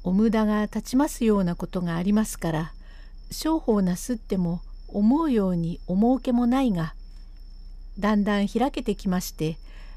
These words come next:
皆殿様方も商法はご上手におなり遊ばしました。出が良いから、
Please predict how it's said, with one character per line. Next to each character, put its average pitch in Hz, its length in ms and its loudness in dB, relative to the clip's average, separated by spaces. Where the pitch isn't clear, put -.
皆 214 460 2
殿 233 220 2
様 277 260 2
方 220 280 0
も 156 240 -2
商 240 320 2
法 170 280 0
は 143 160 -8
ご 180 140 0
上 240 280 2
手 262 120 -2
に 254 160 4
お 226 120 0
な 240 120 2
り 247 120 -2
遊 247 240 0
ば 233 120 0
し - 140 -2
ま 226 100 2
し - 120 -6
た。 - 260 -8
出 220 160 4
が 269 140 4
良 311 160 2
い 277 100 0
か 185 140 -4
ら、 147 240 -6